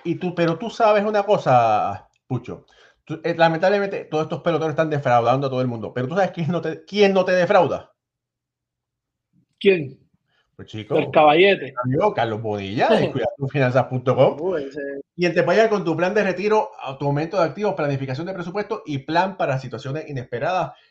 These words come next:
Speaker 1: Siete ocho siete, nueve cuatro dos, cero ocho sesenta. Carlos está en Puerto Rico, pero también trabaja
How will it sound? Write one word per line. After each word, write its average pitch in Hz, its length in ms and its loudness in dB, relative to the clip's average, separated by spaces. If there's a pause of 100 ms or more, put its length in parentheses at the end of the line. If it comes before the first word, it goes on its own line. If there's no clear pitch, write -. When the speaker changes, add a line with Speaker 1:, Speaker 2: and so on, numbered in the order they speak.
Speaker 1:
Siete 135 240 -8
ocho 135 140 -4
siete, 175 280 -6
nueve 127 240 -4
cuatro 117 220 -8
dos, 160 240 -8
cero 117 240 -6
ocho 143 160 -8
sesenta. 156 600 -4
Carlos 151 260 0
está 156 160 -6
en 165 100 -8
Puerto 190 360 -6
Rico, 170 460 -6
pero 123 260 -4
también 120 400 -4
trabaja 131 600 2